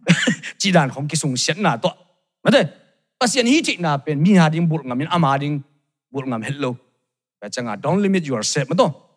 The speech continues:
Nắng lên nắng lông kì chiang tân kinh lần nà kh-, à, bằng chứ à, và chỉ là bò kinh. Hallelujah. Tâu ban hị thị lùa hì, hallelujah. Nà xìm mọ nè, néo mụ mạ mạ khát dòng tâu ban nà, à, giặt thị mạ bằng hình.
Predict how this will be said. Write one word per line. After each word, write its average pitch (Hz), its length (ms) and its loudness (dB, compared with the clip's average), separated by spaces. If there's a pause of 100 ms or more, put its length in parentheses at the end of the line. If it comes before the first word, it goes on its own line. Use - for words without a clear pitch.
(120)
Nắng 143 240 -10
lên 247 220 0
nắng 214 160 -2
lông 262 160 2
kì 196 120 -6
chiang 208 260 -2
tân 254 160 -4
kinh 247 160 0
lần 220 160 4
nà 202 80 2
kh-, 160 340 -6
à, 156 80 -4
bằng 151 240 2
chứ 185 120 0
à, 180 100 2 (800)
và 147 180 4
chỉ 247 200 2
là 202 60 6
bò 180 320 6
kinh. 254 240 4 (680)
Hallelujah. 156 680 4 (1300)
Tâu 185 100 6
ban 175 200 4
hị 160 160 6
thị 147 160 2
lùa 113 180 0
hì, 131 180 2
hallelujah. 139 720 4 (2750)
Nà 208 140 2
xìm 247 320 4
mọ 180 240 4
nè, 175 80 0
néo 139 180 0
mụ 240 140 2
mạ 180 240 -4
mạ 143 140 -2
khát - 180 -8
dòng 139 180 -4
tâu 170 300 0
ban 170 160 4
nà, 165 80 4
à, 160 180 -4
giặt 156 200 0
thị 147 160 -8
mạ 113 200 -4
bằng 104 120 -8
hình. 98 120 -10